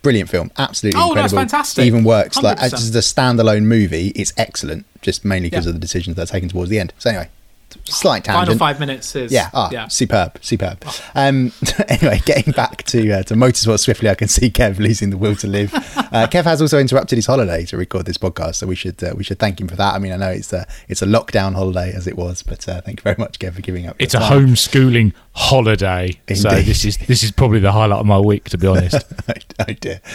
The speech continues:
Speaker 1: Well, <laughs> we wish you all the best. Fortunately, it is nearly the weekend as we're recording this. But, um, yeah, Kev, I mean, uh, one of the questions I wanted to ask was that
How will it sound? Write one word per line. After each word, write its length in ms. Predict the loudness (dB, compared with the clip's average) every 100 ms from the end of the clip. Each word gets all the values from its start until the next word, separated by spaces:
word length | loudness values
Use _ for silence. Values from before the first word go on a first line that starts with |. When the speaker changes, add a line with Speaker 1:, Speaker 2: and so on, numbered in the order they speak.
| -10 -10 -10
Speaker 1:
Well, 260 | -4 -2 -2 -2
<laughs> 40 |
we 180 | 0 0
wish 160 | -2 -2
you 80 | -2
all 40 |
the 80 | -2
best. 220 | -2 -2
Fortunately, 400 | -2 -2 -4 -8
it 40 | -10
is 100 | -10
nearly 180 | -10
the 100 | -8
weekend 320 | -6 -8 -8 -10
as 140 | -10
we're 80 | -12
recording 320 | -6 -6 -4
this. 160 | -6 -2
But, 180 | 0
um, 140 | 0 -2 -6 -16 -12
yeah, 160 | 0 0
Kev, 220 | 2 0
I 40 | 2
mean, 220 | 2 2
uh, 160 | -2 -6
one 140 | 2
of 60 | 4
the 40 |
questions 260 | 4 2 2
I 40 |
wanted 200 | 4 4 4
to 100 | 2
ask 160 | 2
was 100 | 0
that 240 | 0 0